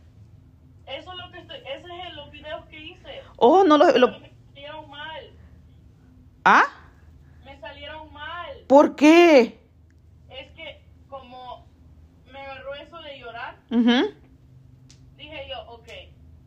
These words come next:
Speaker 1: contrólate, Nilsa, o nunca se te va a quitar eso. Levántate y haces unos videos de TikTok."
Speaker 2: Ujú.
Speaker 1: Y comienzo a ponerte maquillaje. Y como no me sentía bien, no me salió nada bien el, el maquillaje.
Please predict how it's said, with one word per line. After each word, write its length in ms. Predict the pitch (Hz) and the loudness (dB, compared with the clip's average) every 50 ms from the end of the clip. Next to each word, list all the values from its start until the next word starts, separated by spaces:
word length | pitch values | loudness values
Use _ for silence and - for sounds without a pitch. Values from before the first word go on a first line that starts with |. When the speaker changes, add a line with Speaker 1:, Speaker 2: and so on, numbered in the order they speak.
| - - - - - | -20 -20 -20 -20 -20
Speaker 1:
contrólate, 800 | 233 247 254 247 - 262 269 277 294 320 330 320 320 320 320 | -20 -20 -20 -20 -18 -18 -16 -16 -14 -14 -16 -16 -16 -18 -20
Nilsa, 500 | 302 294 302 302 311 - 311 302 294 285 - | -18 -18 -20 -20 -20 -20 -18 -18 -18 -18 -18
o 120 | 233 233 233 | -20 -20 -20
nunca 320 | 233 240 240 247 262 - | -20 -20 -20 -20 -20 -20
se 100 | - 254 | -20 -20
te 140 | 233 233 220 | -20 -16 -14
va 120 | 220 214 | -14 -14
a 60 | 214 | -14
quitar 320 | 214 214 - - 240 247 247 | -18 -20 -20 -20 -20 -18 -18
eso. 260 | 254 247 240 190 180 | -18 -20 -20 -20 -20
Levántate 680 | 185 - - 240 240 240 247 247 240 277 269 - 294 294 | -20 -18 -18 -16 -16 -16 -18 -18 -20 -20 -20 -20 -20 -20
y 80 | 269 247 | -20 -18
haces 260 | 233 226 233 240 240 240 | -18 -18 -20 _ -20 -20
unos 260 | 240 233 226 226 240 - | -20 -20 -20 -20 -20 -20
videos 380 | 220 214 196 196 185 185 190 190 | -20 -20 -20 -18 -18 -18 -20 -20
de 100 | 214 262 | -20 -20
TikTok." 460 | - 339 349 320 - - - - - _ _ - | -20 -20 -20 -20 -20 -20 -20 -20 -20 _ _ -6
Speaker 2:
Ujú. 340 | 226 214 220 220 214 220 208 - - _ _ _ - | -4 -2 0 0 0 -2 -4 -6 -10 _ _ _ -20
Speaker 1:
Y 120 | - - - | -20 -20 -20
comienzo 440 | - 302 285 277 277 277 277 294 320 | -20 -20 -20 -20 -20 -20 -18 -18 -18
a 100 | 302 - | -18 -16
ponerte 400 | - 269 262 240 233 233 233 240 | -16 -16 -16 -16 -18 -20 -20 -20
maquillaje. 600 | 233 226 220 220 233 240 269 277 294 285 - - - - - - - - - - - - - | -18 -18 -18 -18 -18 -18 -18 -18 -18 -18 -20 -20 -20 -20 -20 -20 -20 -20 -20 -20 -20 -20 -20
Y 140 | 247 269 262 | -20 -20 -18
como 320 | 269 269 254 247 240 240 | -18 -20 -20 -18 -20 -20
no 160 | 226 214 214 | -18 -18 -18
me 140 | 220 233 247 | -18 -18 -18
sentía 400 | 247 277 262 240 254 262 262 247 | -18 -20 -20 -20 -18 -16 -16 -16
bien, 380 | 247 247 - 240 262 277 277 220 214 | -16 -18 -18 -18 -18 -20 -20 _ -20
no 220 | 208 226 247 269 285 | -18 -16 -16 -16 -16
me 160 | 285 277 277 | -16 -18 -18
salió 340 | - 262 233 220 220 214 214 | -16 -16 -16 -16 -16 -18 -20
nada 300 | 214 208 202 196 196 196 | -20 -18 -18 -18 -18 -20
bien 180 | 202 202 202 196 | -20 -20 -20 -20
el, 300 | 190 190 180 - - - | -20 -20 -20 -20 -20 -20
el 60 | - | -20
maquillaje. 580 | - 190 185 180 _ 196 220 262 262 233 - _ | -20 -20 -20 -20 _ -20 -20 -18 -18 -20 -20 _